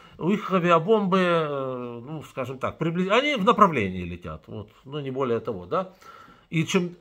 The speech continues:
с большего расстояния ты его запускаешь, тем более неточной она становится. Вот это как раз та самая ситуация, как было,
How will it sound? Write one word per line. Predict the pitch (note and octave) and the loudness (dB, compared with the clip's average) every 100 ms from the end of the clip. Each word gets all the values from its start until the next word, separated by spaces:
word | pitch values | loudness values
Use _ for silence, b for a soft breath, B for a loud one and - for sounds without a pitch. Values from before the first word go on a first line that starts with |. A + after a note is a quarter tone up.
| - | -10
с | B2 | -8
большего | B2+ F#3 D#3+ F3 | 2 2 2 0
расстояния | D#3 - E3+ D#3 C3+ B2+ A#2+ A2+ | -2 -2 0 0 2 0 -2 -4
ты | - | -6
его | D3 D3 | -6 -4
запускаешь, | D3+ E3 - G3+ - | -6 -8 0 0 0
тем | C#3+ | -4
более | D3+ C#3+ | -4 -4
неточной | C#3 C3+ C#3+ C3 B2 | -6 -8 -8 -4 -4
она | A#2 | -4
становится. | - A#2+ G#2 F#2+ C#3+ | -6 -6 -6 -6 -4
Вот | G#3+ C4 - | -4 -4 -4
это | G#3+ G#3+ F3+ | -4 -2 -4
как | - | -2
раз | E3 D#3+ | -4 -4
та | - C#3+ | -6 -4
самая | D3 C3+ B2 | -2 -2 -4
ситуация, | C3 B2+ B2 A#2 - | -8 -6 -2 -2 -6
как | - G2 | -10 -8
было, | G2+ G2+ F#2 | -4 -4 -4